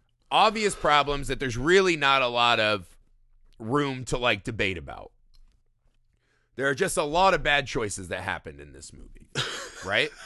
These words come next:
Speaker 1: But if you
Speaker 2: Sure.
Speaker 1: take the last thirty or forty minutes and the first twenty minutes, right? Hour some movie of this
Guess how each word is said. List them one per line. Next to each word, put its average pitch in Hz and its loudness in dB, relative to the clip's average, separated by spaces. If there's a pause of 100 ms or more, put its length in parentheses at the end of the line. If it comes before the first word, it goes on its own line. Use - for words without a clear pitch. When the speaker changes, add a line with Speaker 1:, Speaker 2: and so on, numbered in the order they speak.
(840)
Speaker 1:
But 147 0
if 147 -2
you 160 -6
Speaker 2:
Sure. 160 -12
Speaker 1:
take 214 -2 (240)
the 139 -4
last 156 0
thirty 190 -4
or 185 -2
forty 170 -4
minutes 143 -6
and 101 -12
the - -8
first 165 -6
twenty 151 -8
minutes, 82 -14
right? 85 -6 (1080)
Hour 185 4
some 165 -4
movie 117 -4 (240)
of 110 -6
this 117 -6